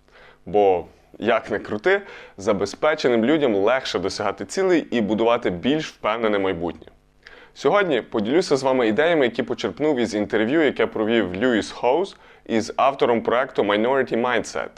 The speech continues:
мислення меншості, Джаспрітом Сінгом. Це шість важливих кроків, які людина на будь-якому рівні достатку може почати втілювати або ж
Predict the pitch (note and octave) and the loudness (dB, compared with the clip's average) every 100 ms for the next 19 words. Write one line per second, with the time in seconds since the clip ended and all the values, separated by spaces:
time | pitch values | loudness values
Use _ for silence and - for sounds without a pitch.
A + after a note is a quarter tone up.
0 | - G2 C3 C3+ A#2 A2+ A#2 F#2+ - - | -6 -4 -2 0 0 0 0 -2 -8 -12
1 | - - - G#2 B2+ - C#3 C#3 C3 B2 | -14 -16 -4 0 0 -2 -4 -2 -4 -4
2 | - B2+ F2+ - _ - - - - - | 0 0 0 -10 _ -20 -20 -20 -20 -6
3 | - G#2+ - - F3+ C#3+ G2+ G2+ A#2+ C#3 | -2 0 -2 0 0 0 0 0 4 4
4 | F#2+ - E3+ F3+ D3 A2+ A2+ A2+ G2 G2+ | 2 0 0 2 2 0 -2 -4 -2 0
5 | C#3+ C3+ G2+ G2 B2 A2 G#2 G2 G2+ G#2 | 2 2 0 0 0 0 -2 -2 0 0
6 | F2+ F2+ - F#3+ A3 - A2+ - - A2 | -2 -4 -2 -2 -2 -4 -6 -8 -10 -2
7 | E3 F3 C3+ A#2 A#3+ G#2 - F3 F3+ D3+ | 0 0 -2 -4 -4 -4 -2 0 2 2
8 | A2+ G2+ - G2 G2 F3+ F3+ | 2 -2 0 -2 2 0 0